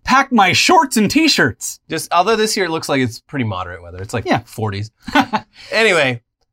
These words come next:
Speaker 2: or at least that was the pitch a few decades ago when C E S first started. The hottest tech.
Speaker 1: Yeah.
Speaker 2: You know, you're gonna wanna see this.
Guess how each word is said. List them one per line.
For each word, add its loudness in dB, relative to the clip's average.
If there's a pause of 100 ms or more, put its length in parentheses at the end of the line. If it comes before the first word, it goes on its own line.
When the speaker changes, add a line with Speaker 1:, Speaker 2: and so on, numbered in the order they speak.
Speaker 2:
or 2
at 6
least 4
that 4
was 2
the -2
pitch -6 (360)
a -6
few -2
decades -2
ago -6
when -10
C -2
E -2
S -8
first -8
started. -8
The -12
hottest -2
tech. -4 (360)
Speaker 1:
Yeah. 2
Speaker 2:
You 4
know, 0
you're -2
gonna 2
wanna -2
see -4
this. -8